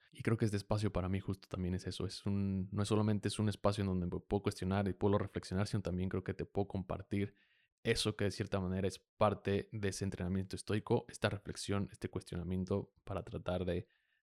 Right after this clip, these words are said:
mejorar y cambiar las cosas para que sigamos adelante en aquello que queremos lograr. Gracias por escuchar este episodio. Si te gustó, no olvides calificarnos en Spotify o en Apple Podcast.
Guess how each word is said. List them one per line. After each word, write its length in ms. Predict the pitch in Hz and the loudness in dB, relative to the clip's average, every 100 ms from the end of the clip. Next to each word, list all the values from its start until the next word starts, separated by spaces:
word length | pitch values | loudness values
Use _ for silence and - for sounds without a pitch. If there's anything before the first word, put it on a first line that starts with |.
| - | -4
mejorar 640 | 104 - 90 90 92 - _ _ _ _ _ - | -4 -2 -4 -2 -4 -6 _ _ _ _ _ -8
y 300 | 101 98 - _ _ | -4 -4 -6 _ _
cambiar 420 | 87 87 92 92 | -4 -2 0 0
las 180 | 87 - | -2 -4
cosas 560 | - 90 - 85 - _ _ - | -4 -4 -2 -6 -8 _ _ -6
para 260 | 90 87 | -4 -4
que 440 | - 90 87 90 - _ _ _ _ | -6 -6 -4 -6 -10 _ _ _ _
sigamos 800 | - 98 87 90 90 92 - - | -8 -4 -2 -2 -2 -4 -6 -14
adelante 600 | - 92 90 90 - 90 | -10 -6 -6 -6 -4 -6
en 160 | - 92 | -6 -10
aquello 480 | 85 95 90 90 - _ _ _ - | -4 -4 -2 -4 -6 _ _ _ -12
que 320 | 95 92 - | -6 -6 -6
queremos 580 | - 98 90 90 87 - _ | -8 -8 -6 -8 -10 -16 _
lograr. 440 | - 92 87 - - _ - - - - _ _ - | -10 -8 -8 -12 -20 _ -20 -20 -20 -20 _ _ 0
Gracias 240 | 113 123 | 2 2
por 140 | - | 4
escuchar 260 | 107 - 117 | 4 4 2
este 160 | 107 - | 4 0
episodio. 460 | - 107 113 123 | 0 4 6 4
Si 120 | - | 2
te 120 | 98 92 | 0 0
gustó, 360 | 90 - 120 127 | 2 6 6 6
no 60 | |
olvides 260 | 117 110 101 | 4 4 2
calificarnos 500 | - 101 92 104 104 | -2 -4 2 2 2
en 80 | 95 | -2
Spotify 520 | - 110 107 104 98 | 0 4 4 4 2
o 60 | 92 | 2
en 60 | |
Apple 180 | 92 90 - | 0 -2 4
Podcast. 460 | 117 - 135 - | 4 6 2 2